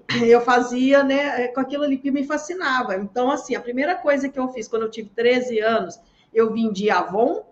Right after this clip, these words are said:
né? É, e vendia Christian Grey, que é uma, é uma, um produto que hoje nem existe mais, né? Que era tipo Avon, concorrente da Avon.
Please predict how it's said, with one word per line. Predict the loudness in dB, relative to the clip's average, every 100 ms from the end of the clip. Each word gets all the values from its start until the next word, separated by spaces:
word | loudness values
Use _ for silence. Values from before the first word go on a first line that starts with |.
| _
né? | -6 -4 -4 -10 _ _ _ -6
É, | -4 0 4 4 2
e | 0
vendia | -4 -4 2 2
Christian | 4 0 0 0 0
Grey, | 2 2 2
que | -2
é |
uma, | -4 -6 -6
é | -6
uma, | -8 -10
um | -8 -8
produto | -6 -6 -8 -12
que | -8
hoje | -8 -6
nem | -6 -6
existe | -8 -14 -12
mais, | -6 -4 -4 -4
né? | -10
Que | -8
era | -6 -6 -8
tipo | -10 -10 -6
Avon, | -6 -6 -8
concorrente | -10 -8 -6 -6 -10 -8
da | -6
Avon. | -4 -4 -4